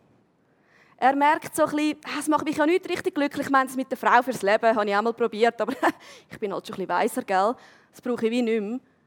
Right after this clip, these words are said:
Ich merke ja, irgendwie lange es nie. Und er schaut zynisch zu, wie alle anderen am Glück suchen sind. Jö, ist das herzig, der mit dem Insta-Profil, der mit dem Daten.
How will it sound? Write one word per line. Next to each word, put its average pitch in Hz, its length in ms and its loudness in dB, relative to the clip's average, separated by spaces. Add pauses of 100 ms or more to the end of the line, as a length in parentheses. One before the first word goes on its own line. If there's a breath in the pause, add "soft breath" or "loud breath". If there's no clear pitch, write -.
(360 soft breath)
Ich - 160 -14
merke 240 400 0
ja, 240 180 4
irgendwie 247 300 0
lange 220 300 2
es - 160 -12
nie. 202 360 -2 (1500 soft breath)
Und 220 160 -4
er 220 80 2
schaut 214 300 -2
zynisch 294 500 -2
zu, 240 160 -8
wie 226 320 -2
alle 208 220 2
anderen 214 320 -4
am 190 100 -8
Glück 185 220 -8
suchen 196 340 -8
sind. 185 300 -12
Jö, 226 180 -2
ist 220 220 -8
das - 200 -12
herzig, 220 560 -10
der 220 140 -8
mit 226 120 -12
dem 226 100 -8
Insta-Profil, 220 640 -10
der 240 140 -6
mit 240 160 -10
dem 220 120 -10
Daten. 220 460 -8